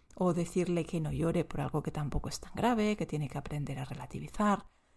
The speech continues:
Pero eso seguramente no va a ayudar, al contrario.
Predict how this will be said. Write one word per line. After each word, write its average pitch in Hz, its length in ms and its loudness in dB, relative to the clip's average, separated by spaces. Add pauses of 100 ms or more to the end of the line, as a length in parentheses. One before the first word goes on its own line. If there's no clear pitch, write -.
(140)
Pero 247 340 6
eso 220 300 0
seguramente 196 640 2
no 180 480 2
va 156 280 -2
a 151 40 -4
ayudar, 135 560 -4
al 156 160 -4
contrario. 147 560 -4